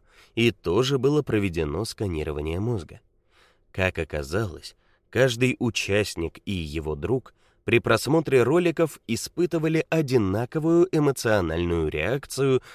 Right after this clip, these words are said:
на одни и те же сюжеты. В одном и том же месте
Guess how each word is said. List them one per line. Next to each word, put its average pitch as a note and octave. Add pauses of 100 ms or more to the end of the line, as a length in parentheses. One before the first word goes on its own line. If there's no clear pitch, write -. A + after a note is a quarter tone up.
(120)
на G#2+
одни E2+
и -
те E2+
же D2+
сюжеты. E2 (640)
В G2+
одном C3
и A2
том C#3
же G#2
месте A2